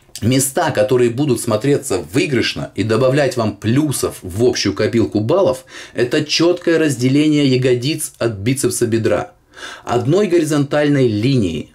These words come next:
что смотрится просто впечатляюще, и все судьи обращают на это свое внимание. А второе — это разделение бицепса бедра одной вертикальной линией от квадрицепса.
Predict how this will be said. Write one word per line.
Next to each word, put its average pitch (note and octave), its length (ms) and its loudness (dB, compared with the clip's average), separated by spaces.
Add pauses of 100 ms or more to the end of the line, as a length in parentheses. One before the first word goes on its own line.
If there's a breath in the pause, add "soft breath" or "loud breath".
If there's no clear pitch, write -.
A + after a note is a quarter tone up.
что - 240 0
смотрится E3 600 0
просто C#3+ 720 0
впечатляюще, - 880 -4 (180)
и - 100 2
все - 240 2
судьи E3+ 360 2
обращают B2 600 2
на A2 140 0
это A2 140 -2
свое G2+ 500 0
внимание. G2+ 640 0 (520 loud breath)
А A2 120 -4
второе — F#3 540 2
это B2 220 0
разделение C3 760 2
бицепса G2 500 -2
бедра G#2 500 -2 (120)
одной A2 400 0
вертикальной A2 640 2
линией F3 520 2
от B2 180 2
квадрицепса. F#2+ 760 -2